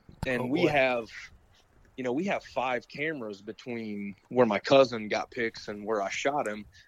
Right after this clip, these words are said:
Speaker 1: and he wasn't on a, on a single one of them, you know, and we've had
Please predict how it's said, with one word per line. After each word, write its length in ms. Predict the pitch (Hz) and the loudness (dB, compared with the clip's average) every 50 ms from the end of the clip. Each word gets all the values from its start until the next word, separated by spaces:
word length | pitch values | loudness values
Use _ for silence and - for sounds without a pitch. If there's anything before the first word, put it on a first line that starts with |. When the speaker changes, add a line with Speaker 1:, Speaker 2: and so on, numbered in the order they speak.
| _ | _
Speaker 1:
and 80 | 117 120 | -2 0
he 80 | 147 151 | 2 4
wasn't 300 | 143 139 123 117 117 117 | 4 4 2 0 -2 -4
on 120 | 107 104 | -4 -6
a, 300 | 101 - 127 - - - | -4 -6 -8 -8 -8 -8
on 100 | 113 110 | -8 -8
a 40 | 98 | -8
single 340 | - - 127 117 107 98 98 | -4 -2 -2 0 0 -2 -2
one 160 | 107 113 110 | -2 -2 -2
of 80 | 85 - | -4 -8
them, 160 | 76 80 87 - - - - | -10 -14 -14 -18 -20 -20 -8
you 100 | - 113 113 | -6 -2 0
know, 120 | 110 107 | 0 0
and 100 | 107 110 | 0 0
we've 120 | 120 120 - | -2 0 2
had 140 | - 117 | 2 2